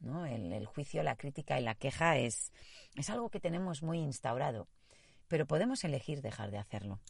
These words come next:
Incluso ahora, cuando me encuentro en situaciones o conversaciones donde las personas, ¿no? nos estamos o se están quejando, criticando, juzgando, es como decir, "Yo, yo, yo me bajo, ¿no? Me bajo de este tren, no, no,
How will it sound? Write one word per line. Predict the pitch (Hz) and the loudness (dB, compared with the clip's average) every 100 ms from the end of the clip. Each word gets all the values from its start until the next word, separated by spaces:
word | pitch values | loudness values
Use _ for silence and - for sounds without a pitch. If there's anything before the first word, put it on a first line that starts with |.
| - - - - | -18 -18 -8 -2
Incluso | 131 226 - | 2 4 8
ahora, | 139 165 156 | 8 8 6
cuando | 117 117 | 4 2
me | |
encuentro | 120 - 160 175 | 0 0 0 0
en | 139 | 0
situaciones | - 117 107 135 143 139 | -2 -4 -4 -2 -2 -2
o | 120 | -4
conversaciones | 113 113 - 107 123 123 117 | -4 -2 -4 -4 -2 -2 -2
donde | 113 107 | -2 0
las | 104 | -2
personas, | - - 131 110 101 | -4 -4 -2 -2 -2
¿no? | 123 156 | -2 -2
nos | 120 | -4
estamos | 104 - 113 113 107 - | -4 -2 0 0 -2 -6
o | 110 | -8
se | 101 | -6
están | 98 123 120 104 - - - - - - - - | -2 2 2 0 -6 -18 -20 -20 -16 -12 -12 -6
quejando, | 110 - 139 123 | -6 -2 -2 -4
criticando, | - - 117 127 131 | -6 -8 0 0 0
juzgando, | 113 120 120 139 165 - - - - | -2 -4 0 0 0 -4 -12 -20 -10
es | - 139 | -6 -2
como | 170 151 | 2 2
decir, | 127 - 123 | 2 0 -2
"Yo, | 139 175 165 | 0 2 0
yo, | - 180 170 165 | 0 0 2 0
yo | 185 | 0
me | 180 | 2
bajo, | 131 101 - - | 2 0 -4 -8
¿no? | - 170 | -2 0
Me | 156 | 2
bajo | 127 151 123 | 0 0 -2
de | |
este | 113 - | -2 -4
tren, | 104 - 85 95 | -4 -4 -4 -2
no, | 135 135 127 | -2 0 0
no, | 151 143 131 | 0 0 0